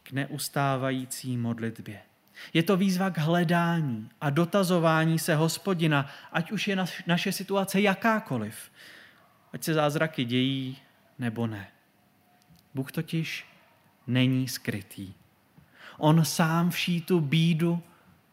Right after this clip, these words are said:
podstoupil s námi, když se zjevil v Kristu Ježíši.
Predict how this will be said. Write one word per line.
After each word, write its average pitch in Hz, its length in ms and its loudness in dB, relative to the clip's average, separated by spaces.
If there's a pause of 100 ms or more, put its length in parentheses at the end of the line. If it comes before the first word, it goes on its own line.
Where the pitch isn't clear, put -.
podstoupil 151 760 0
s - 160 -6
námi, 131 480 0
když 113 460 -8
se 123 200 -6
zjevil 123 720 -4
v - 60 -20
Kristu 120 540 -10
Ježíši. 104 680 -10